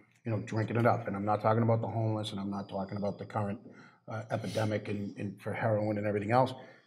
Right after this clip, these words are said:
But you don't, you don't walk down Main Street on Saturday,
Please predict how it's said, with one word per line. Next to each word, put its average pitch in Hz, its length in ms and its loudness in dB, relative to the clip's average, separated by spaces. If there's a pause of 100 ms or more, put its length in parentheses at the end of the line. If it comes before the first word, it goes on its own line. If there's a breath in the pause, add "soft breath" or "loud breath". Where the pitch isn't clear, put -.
(200 loud breath)
But 117 340 0
you 131 220 6
don't, 147 380 6 (160)
you 127 840 -4
don't 156 380 6 (840)
walk 117 440 6
down 127 280 8
Main 123 260 8
Street 101 480 0
on 101 180 -4
Saturday, 110 760 4